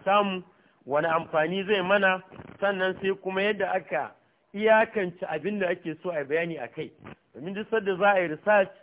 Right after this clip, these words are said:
ba barin shi ake kofa buɗe ba, yadda za a yi ta bayani in an shekara da shekaru ba a gama ba, domin shi ilimi faɗi ga rai. To, dole in za a yi rubutu sai an haddade daga kaza zuwa kaza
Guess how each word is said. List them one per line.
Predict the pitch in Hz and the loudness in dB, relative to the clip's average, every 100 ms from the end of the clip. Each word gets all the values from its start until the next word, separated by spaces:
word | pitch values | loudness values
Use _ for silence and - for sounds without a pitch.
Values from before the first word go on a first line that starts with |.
| _ _ _ | _ _ _
ba | 139 151 | -2 0
barin | 208 208 190 | 2 0 -2
shi | 202 | -2
ake | 196 190 170 | -2 -2 -6
kofa | 185 190 175 160 | -4 -2 0 -2
buɗe | 131 156 170 | -4 -4 0
ba, | 180 175 - _ _ _ 127 | 2 0 -6 _ _ _ -4
yadda | 185 185 180 | -4 -2 0
za | 190 190 | 4 4
a | |
yi | 170 160 | 4 0
ta | 202 | -2
bayani | 185 185 196 190 170 | 2 2 2 0 -6
in | 190 | -6
an | 196 196 | -4 -6
shekara | 185 160 214 214 185 | -6 -6 0 4 4
da | - | 0
shekaru | 156 - 180 | -12 -10 -6
ba | 170 | -4
a | 143 | -4
gama | 170 170 135 | -4 -4 -2
ba, | 135 160 - - _ _ | 0 0 0 -20 _ _
domin | 123 175 202 | -8 -6 -6
shi | 220 | -4
ilimi | 220 202 185 185 | -2 -2 -4 -4
faɗi | 185 185 196 175 | -2 -2 -4 -4
ga | 160 | -2
rai. | 156 104 - _ _ | -2 -6 -20 _ _
To, | - | -16
dole | 147 220 220 | -2 0 2
in | 202 | 0
za | 202 214 | 4 6
a | 202 | 6
yi | |
rubutu | 170 160 160 180 190 | 2 -6 -10 -10 -6
sai | 202 202 | -2 -2
an | 190 196 | -2 -2
haddade | 185 202 175 165 175 170 - _ _ _ 110 | 0 0 0 -2 -2 -4 -8 _ _ _ -6
daga | 147 151 160 | -4 0 -2
kaza | 165 160 165 196 196 | -2 -6 2 2 2
zuwa | 208 202 175 | 2 2 2
kaza | - 165 180 | -2 0 0